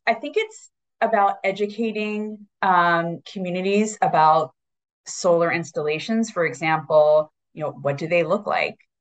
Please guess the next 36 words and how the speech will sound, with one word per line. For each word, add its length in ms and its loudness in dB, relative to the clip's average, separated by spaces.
You 120 -8
know, 80 -2
how 300 -2
will 100 2
they 140 0
be 160 -8
maintained? 840 -6
Do 80 -4
they 140 0
make 240 4
any 240 2
noise? 840 0
Um, 760 2
you 100 -6
know, 580 2
are 120 2
there, 520 2
are 120 0
there 300 0
any 180 -4
environmental 640 0
risks? 640 -8
Um, 460 2
you 80 -10
know, 120 0
what, 360 0
what 140 2
happens 360 -4
with 120 -6
wildlife? 760 0
I 20 -8
mean, 280 -6
all 240 8
of 160 2
those 340 2
things, 680 -6